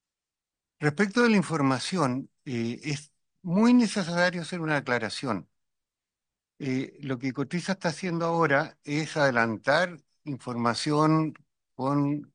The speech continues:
un procedimiento satelital. Y contratamos unos especialistas y nos dan cierta información. Esa información es que la recibimos nosotros, la compartimos, pero no es información oficial. La información oficial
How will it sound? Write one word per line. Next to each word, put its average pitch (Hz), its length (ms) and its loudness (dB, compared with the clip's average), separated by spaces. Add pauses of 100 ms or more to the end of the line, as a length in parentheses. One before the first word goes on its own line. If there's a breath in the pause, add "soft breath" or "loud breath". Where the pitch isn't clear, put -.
(100)
un 127 240 -6
procedimiento 131 680 -2
satelital. 123 720 -2 (580)
Y 107 140 -8 (120)
contratamos 117 440 -2
unos 135 140 -2
especialistas 208 680 -2
y 160 40 0
nos 143 120 2
dan 147 200 -2
cierta 151 260 -6
información. 123 580 -8 (880)
Esa 180 220 2
información 170 800 2 (180)
es 156 420 -6 (480)
que 143 160 -2
la 123 200 2
recibimos 170 440 0
nosotros, 208 420 0
la 139 100 2
compartimos, 196 760 -2 (420)
pero 151 240 2
no 160 160 2
es 185 140 -4
información 165 560 -4
oficial. 156 480 -8 (640 soft breath)
La 117 80 -12
información 117 400 -4
oficial 185 680 0